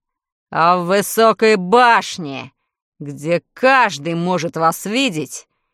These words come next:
и, увидев, убедиться в могуществе Орфина Джуса.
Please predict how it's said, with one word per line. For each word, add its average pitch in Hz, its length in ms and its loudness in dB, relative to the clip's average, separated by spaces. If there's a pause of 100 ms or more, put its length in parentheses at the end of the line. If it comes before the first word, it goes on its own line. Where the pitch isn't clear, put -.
(220)
и, 285 140 2
увидев, 285 760 2 (400)
убедиться 220 840 2
в 208 60 -4
могуществе 254 1300 2
Орфина 262 560 2
Джуса. 185 840 2